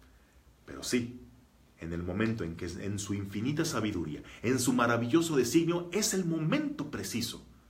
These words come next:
para mostrarnos su gloria. Se encuentra con esta mujer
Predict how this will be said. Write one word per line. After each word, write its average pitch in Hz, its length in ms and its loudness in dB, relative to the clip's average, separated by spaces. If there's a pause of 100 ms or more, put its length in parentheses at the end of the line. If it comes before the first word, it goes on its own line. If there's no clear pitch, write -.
(520)
para 82 200 -6
mostrarnos 87 920 -2 (220)
su - 180 -10
gloria. - 460 -10 (1040)
Se 147 100 2
encuentra 185 640 8
con 160 360 4
esta 147 260 2
mujer 120 500 -2